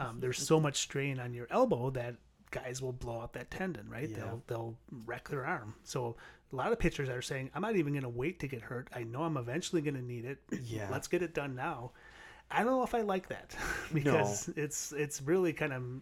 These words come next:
Speaker 1: I mean, you're, you're changing your body, which, eh, I don't know if that's good. <laughs> So
Speaker 2: Yeah, and it's amazing. Like, that was a huge controversy.
Speaker 1: Yeah. Oh, it was. Yeah.
Speaker 2: Barely talk about it now. I remember we used to have, like, a list of all the guys that
Speaker 1: Yeah.
Speaker 2: got Tommy John,
Speaker 1: Right.
Speaker 2: and it was like,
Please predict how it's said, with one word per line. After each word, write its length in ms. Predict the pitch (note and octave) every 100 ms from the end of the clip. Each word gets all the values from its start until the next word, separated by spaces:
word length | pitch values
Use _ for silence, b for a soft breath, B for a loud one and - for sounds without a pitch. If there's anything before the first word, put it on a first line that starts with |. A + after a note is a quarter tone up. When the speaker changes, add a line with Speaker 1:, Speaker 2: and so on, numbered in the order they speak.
| -
Speaker 1:
I 100 | D3+
mean, 200 | B2+ B2+
you're, 240 | B2 A#2 A#2 C3
you're 120 | C#3
changing 460 | A#2 - G3+ F#3 D#3
your 140 | C3
body, 420 | A#2 C#3+ C#3 A#2+
which, 380 | A#2+ B2 - -
eh, 60 | F3+
I 420 | G#3 G#3 G3 E3+
don't 80 | D#3
know 80 | C#3+
if 80 | -
that's 220 | - -
good. 320 | - - A#2
<laughs> 40 | -
So 240 | - G3+ - -
Speaker 2:
Yeah, 500 | - C3 A#2 G#2+ G#2+ -
and 240 | C#3+ C#3 - - _ _ -
it's 140 | C3
amazing. 500 | B2+ A#2+ F#3 E3+ G#2
Like, 160 | G#2+ G#2
that 160 | A#2+ C#3
was 140 | C#3+
a 60 | -
huge 360 | - A2 A2
controversy. 540 | - A#2+ - - G#2 A2
Speaker 1:
Yeah. 240 | A#2+ G3+ - - _ _ -
Oh, 180 | E3+
it 100 | F3
was. 400 | A#2+ D3 A#2 - -
Yeah. 180 | B2 B2+
Speaker 2:
Barely 320 | B2+ C3 B2+
talk 240 | A#2+ A2+
about 180 | A2 G#2
it 80 | G#2
now. 200 | G#2+ G2+ -
I 80 | E3
remember 320 | F#3 F#3+ F3
we 120 | B2+
used 240 | D3 C#3 -
to 60 |
have, 120 | A#2
like, 140 | A#2 A2
a 40 |
list 420 | G#2 A2+ D#3 -
of 60 | G#2
all 100 | G#2+
the 60 | A2
guys 540 | A2 A#2 A2+ G#2+ - B B B B
that 60 | -
Speaker 1:
Yeah. 60 |
Speaker 2:
got 100 | A2+
Tommy 220 | A2+ A#2 A2
John, 360 | A2+ F#3 G#2 A#2
Speaker 1:
Right. 100 | B2
Speaker 2:
and 80 |
it 40 | B2
was 160 | A#2 A2
like, 140 | G#2